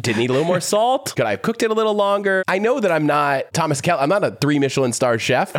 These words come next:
Speaker 1: So telling me that this is fantastic, I wanna know how to make it better. It's weird. Forward looking, I'm much better at, like, thinking optimistically,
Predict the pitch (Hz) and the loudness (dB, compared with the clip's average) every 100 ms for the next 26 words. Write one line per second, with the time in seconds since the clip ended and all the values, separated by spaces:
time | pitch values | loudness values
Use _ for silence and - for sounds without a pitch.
0 | - - 143 - 147 135 - 165 185 170 | -8 -12 -6 0 2 2 0 0 0 0
1 | 143 131 139 139 123 131 117 127 135 135 | 0 0 0 -2 -2 -2 -2 0 -2 0
2 | 113 98 123 156 165 117 110 104 92 87 | -2 0 0 0 0 0 0 -2 -2 -4
3 | - 101 71 53 - - 110 113 120 156 | -2 -4 -4 -10 -16 -6 -4 -2 0 2
4 | 135 98 - 156 170 131 123 120 117 104 | 0 -2 0 2 2 0 0 0 0 2
5 | 98 - 104 104 110 120 107 98 92 92 | 0 0 0 0 0 0 0 2 0 -2
6 | - - 104 110 95 90 - _ 107 101 | -2 -6 -2 0 0 -2 -6 _ -4 -2
7 | 98 104 - 90 82 | 0 -2 -2 -2 -4